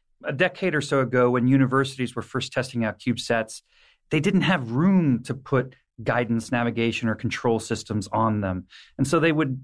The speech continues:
spin around and they wouldn't be able to look at their target very well. Engineers have now shrunk these systems down to extremely small sizes. These are,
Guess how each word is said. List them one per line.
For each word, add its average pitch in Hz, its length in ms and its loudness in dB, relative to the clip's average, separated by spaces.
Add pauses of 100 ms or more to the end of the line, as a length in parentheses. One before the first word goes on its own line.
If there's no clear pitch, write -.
spin - 340 0
around 143 680 2
and 127 100 -4
they 131 60 0
wouldn't 139 400 -8
be 139 120 -2
able 143 180 0
to 127 280 0 (320)
look 147 300 4
at 135 80 -2
their 131 100 2
target 139 480 -4
very 98 220 -4
well. 92 400 -4 (360)
Engineers 147 440 2
have 127 160 0
now 151 160 2
shrunk - 560 -2
these 135 220 0
systems 143 420 -2
down 131 260 0
to 127 180 -8
extremely 190 800 2
small 117 320 0
sizes. 107 520 -6
These 127 160 0
are, 110 160 0